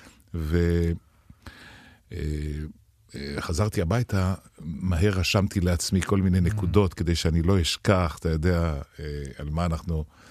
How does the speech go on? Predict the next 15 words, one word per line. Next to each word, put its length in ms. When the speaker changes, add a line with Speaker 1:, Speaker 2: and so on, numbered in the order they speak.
Speaker 1:
מה 180
עשינו, 480
מה 120
זה, 120
שאני 180
לא 120
אשכח, 440
רשמתי 360
לי 80
את 100
השם 320
של 180
הקאטה 380
שעשו, 880
אה, 280